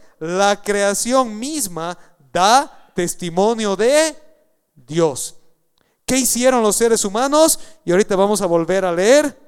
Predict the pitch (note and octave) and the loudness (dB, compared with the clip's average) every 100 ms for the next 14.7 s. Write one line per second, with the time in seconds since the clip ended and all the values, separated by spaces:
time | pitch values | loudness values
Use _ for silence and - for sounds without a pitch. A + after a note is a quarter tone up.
0 | _ _ _ _ - G3+ A3+ F#3+ F3 - | _ _ _ _ -4 -2 0 -2 -4 -4
1 | A3 - G#3+ A3 A3 G#3+ - _ _ _ | -8 -4 2 6 4 2 -10 _ _ _
2 | _ _ _ _ E3 F3 - F3+ G3 G3+ | _ _ _ _ -8 -8 -10 -2 -2 0
3 | F#3 E3 D#3+ D#3+ E3 F3 D#3 C3+ A#2+ B2 | -4 -8 -12 -14 -12 -12 -12 -14 -12 -12
4 | C3 C3+ A#2 - _ _ _ - D#3 C#3 | -8 -8 -8 -12 _ _ _ -14 -12 -12
5 | C3 C#3 C3+ - C3+ _ B2 F3+ F3+ - | -14 -14 -16 -16 -18 _ -8 -4 -4 -4
6 | - _ _ _ _ _ _ _ _ _ | -20 _ _ _ _ _ _ _ _ _
7 | _ _ - F#3 F3 C3 F#3 A#3 G#3+ G3+ | _ _ -2 2 2 2 -2 0 -2 0
8 | G3 F#3+ F3+ D#3+ - - _ _ _ _ | 0 -2 -4 -6 -8 -18 _ _ _ _
9 | _ _ _ _ _ _ _ - C#4 - | _ _ _ _ _ _ _ -4 -2 0
10 | C4 G#3+ G3 A#3+ A3+ F3+ - B3+ A3 A3+ | -2 -2 -2 -2 -2 2 6 6 4 0
11 | F#3 G3 G#3 G3 - A3 F#3+ A3 G3 A3 | 0 0 0 -2 -4 -8 -4 -6 -4 -4
12 | G3+ A3+ A#3+ G#3+ - A#3+ D4 D4 - _ | -2 -2 -4 -6 0 4 4 2 -20 _
13 | _ _ _ _ E3+ G3 A#3+ E4 E4+ C4 | _ _ _ _ -2 0 2 4 4 4
14 | G3+ F3+ G3 B3+ D#4+ - - | 2 2 2 2 2 -2 -6